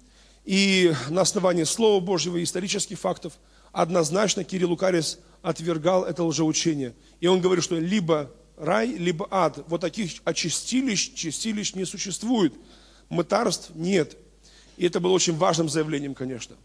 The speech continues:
ошеломляющим. Да, кроме статей, э, в этой же книге были ответы на вопросы, самые такие,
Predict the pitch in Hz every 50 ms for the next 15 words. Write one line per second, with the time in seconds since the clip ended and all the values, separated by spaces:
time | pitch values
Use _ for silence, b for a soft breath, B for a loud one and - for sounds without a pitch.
0 | _ _ _ 160 - - 165 160 170 165 165 156 143 123 - - 120 - _ _
1 | _ _ _ _ _ _ _ _ _ b b b b b b b b b b b
2 | b b b b _ _ - 139 160 185 180 170 156 143 - - - - - -
3 | 202 214 208 196 190 175 - - 175 175 - 220 254 269 254 208 175 - - b
4 | b b b b b b _ 170 165 165 165 160 160 160 156 156 156 151 151 143
5 | 139 143 147 185 208 185 185 156 165 160 - 190 226 269 202 180 151 127 120 -
6 | - - - 160 143 156 214 226 220 233 - - 185 175 - - 147 165 220 240
7 | - 196 196 190 185 190 180 - 196 196 190 165 - - 147 127 - - 196 208
8 | 202 196 185 180 185 165 - 190 190 185 170 -